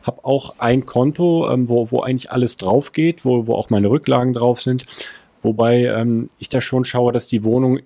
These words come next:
in sich selbst sich tragen. Also bei dir ist es jetzt, ähm, so angelegt, dass die Wohnung, also jetzt die Wohnung, äh, zwei, mit, also wenn du die Rücklagen, die du anlegst, dass du da eigentlich in den, negativ in den Cashflow gehst, das aber ausgleichst mit den Einnahmen aus, aus Wohnung eins. Ne? Hab ich das, hab ich das so richtig zusammengefasst?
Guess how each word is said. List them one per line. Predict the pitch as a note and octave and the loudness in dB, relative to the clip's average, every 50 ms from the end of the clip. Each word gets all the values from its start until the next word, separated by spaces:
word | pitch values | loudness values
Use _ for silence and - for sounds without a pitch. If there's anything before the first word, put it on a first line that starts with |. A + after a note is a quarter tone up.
| _ - | _ 0
in | C3 C3 C3+ A#2+ | 2 4 4 4
sich | A#2 A#2+ A2 - - | 2 -2 -2 -2 0
selbst | - G#2 G2+ G#2 G2+ G2+ - - | 2 4 4 4 2 0 -2 -6
sich | G2 F2+ - - | -6 -6 -6 -6
tragen. | - F2+ E2+ F2 F#2 | -4 -4 -2 -2 -2
Also | F#2 F#2+ | -2 0
bei | G2+ G#2 | 0 0
dir | G2+ B2+ C#3+ | 2 2 0
ist | C#3+ C#3+ | 0 0
es | C#3+ - - | -4 -2 -2
jetzt, | C#3 B2+ - - - - - | -2 -2 -2 -8 -12 -8 -4
ähm, | A#2 A#2+ A#2+ | -2 0 0
so | A#2 A#2+ B2+ C#3 - | 2 2 2 2 2
angelegt, | B2 B2+ C3 B2+ B2+ C3 C3+ C3 - - | 0 2 2 4 4 4 2 2 0 -4
dass | A#2+ G#2+ - - | -4 -4 -4 -4
die | A#2+ G#2+ G2+ | -4 -4 0
Wohnung, | A2 A#2+ B2+ B2+ B2+ C3 - _ _ _ _ - - | 0 0 2 0 0 -2 -6 _ _ _ _ -14 -6
also | - G#2 G#2+ | -4 0 0
jetzt | G#2+ G#2 - - - | 0 0 -2 -4 -6
die | G#2 G2 | -4 -2
Wohnung, | G#2+ A2 G#2+ G2+ G2+ G#2 | -2 -2 0 0 -2 -2
äh, | G#2+ G2 F#2 - | -2 -4 -6 -6
zwei, | - - - G2+ G#2 B2 D3+ F3+ E3 _ - - - - _ _ _ _ _ _ _ _ _ _ | -6 -2 0 0 2 2 0 -2 -4 _ -20 -20 -20 -20 _ _ _ _ _ _ _ _ _ _
mit, | - A#2+ C#3+ C#3+ C#3 _ - - | 2 2 2 2 0 _ -8 -4
also | A2 G2+ G2+ | -4 -2 0
wenn | G#2 G#2 G#2+ | 0 0 -2
du | F#2+ - - - - - _ _ - | -4 -6 -12 -18 -20 -20 _ _ -2
die | - G#2 | 0 2
Rücklagen, | G#2 A#2+ B2+ - C3+ A#2+ B2 A#2+ A#2 | 2 2 2 2 2 2 2 0 -2
die | A2+ G#2+ | -2 -4
du | G#2 F#2+ | -4 -2
anlegst, | - G#2 A2+ B2+ C3 C3+ C3 B2+ - - | -2 -4 -2 0 0 0 -2 -4 -4 -6
dass | A2+ G#2 | -6 -6
du | - A2+ | -4 -2
da | G#2+ G#2+ G#2+ | -2 -2 -2
eigentlich | - A2+ A2 A2 - - - | -2 -2 -2 -4 -4 -6 -8
in | - G#2+ | -4 -2
den, | A2 A2+ G#2 - - - - - | -2 -2 -4 -8 -16 -20 -12 -4
negativ | A#2+ A2 A2+ A#2+ G#2+ G#2+ G#2 - - G2 - - | 0 2 4 4 4 4 2 2 -2 -4 -4 -2
in | - | -4
den | F2+ F#2 - | -4 -4 -4
Cashflow | - G2 F#2+ - - A2 G2+ G2+ | -2 -4 -4 -2 -2 -2 -2 0
gehst, | G#2+ A2 A2+ - - - | 2 0 0 0 -2 -4
das | G#2 - | -4 -4
aber | A2+ G2 G#2 G2+ - | -2 -2 -2 -2 -2
ausgleichst | G2 G#2 G#2+ - - - A2+ G#2 G#2 G2+ - - | -2 -2 -2 -4 -2 0 2 2 2 0 -2 -6
mit | G#2+ G2 - | -6 -4 -4
den | G#2+ - | -4 -2
Einnahmen | - G2 G2+ G#2 G2+ G2+ G2 F#2+ F#2+ | -2 -2 0 0 0 -2 -2 -4 -4
aus, | - F#2+ F#2 - - | -4 -4 -4 -4 -6
aus | - - F#2+ - - | -8 -8 -10 -6 -4
Wohnung | F#2+ F#2+ G2 G#2+ - | -2 -2 -2 -2 -2
eins. | E2 E2 E2+ D#2+ D2+ - - - | -2 -4 -4 -4 -6 -10 -10 -6
Ne? | G2 | -6
Hab | G#2+ G#2 - | -6 -6 -6
ich | - | -6
das, | - G2 - - - - | -6 -6 -4 -6 -6 -6
hab | G2+ G2 | -6 -6
ich | F#2+ | -4
das | - G2+ F#2 | -4 -4 -2
so | - G#2+ F#2+ | -2 0 0
richtig | G2 F#2 - - - | 0 -2 -4 -8 -8
zusammengefasst? | - G2 F#2 F2+ F2 F2+ F2+ F2 - - F#2 F2 - - - - | -4 -2 0 0 0 -2 -4 -4 -6 -6 -8 -8 -8 -10 -16 -20